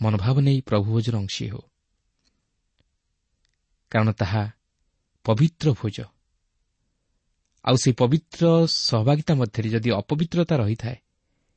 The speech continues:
ତାହେଲେ ପ୍ରଭୁ କେବେ ହେଲେ ସନ୍ତୁଷ୍ଟ ହେବେ ନାହିଁ। ତେଣୁ ଆସୁ, ଆଜି ଯେତେବେଳେ ଆମମାନେ ମାଣ୍ଡଳିକ ସହଭାଗିତା ମଧ୍ୟ ଦେଇ ପ୍ରଭୁ ଭୋଜର ଅଂଶୀ ହେଉ, ସେତେବେଳେ ଆମମାନେ ନିଜ ନିଜର ଜୀବନକୁ ଦେଖୁ ଯେ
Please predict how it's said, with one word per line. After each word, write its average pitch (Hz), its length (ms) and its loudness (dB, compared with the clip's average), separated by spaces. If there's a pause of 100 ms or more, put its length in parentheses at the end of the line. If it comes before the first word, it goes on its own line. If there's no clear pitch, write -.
(560)
ତାହେଲେ 104 180 -2
ପ୍ରଭୁ 110 280 -2
କେବେ 113 240 -2
ହେଲେ 127 140 -2
ସନ୍ତୁଷ୍ଟ 107 440 -8
ହେବେ 98 180 -10
ନାହିଁ। 123 220 -16 (920)
ତେଣୁ 110 160 2
ଆସୁ, 101 260 -2 (1400)
ଆଜି 110 200 0
ଯେତେବେଳେ 107 400 -2
ଆମମାନେ 104 360 0
ମାଣ୍ଡଳିକ 104 580 -2
ସହଭାଗିତା 104 580 -4
ମଧ୍ୟ 92 360 -4
ଦେଇ 113 180 0
ପ୍ରଭୁ 95 300 -4
ଭୋଜର 107 300 -2
ଅଂଶୀ 95 300 -4
ହେଉ, 135 180 0 (1300)
ସେତେବେଳେ 101 380 -2
ଆମମାନେ 98 340 -2 (1120)
ନିଜ 110 200 -2
ନିଜର 104 260 0
ଜୀବନକୁ 104 420 -4
ଦେଖୁ 107 340 -4
ଯେ 107 200 -2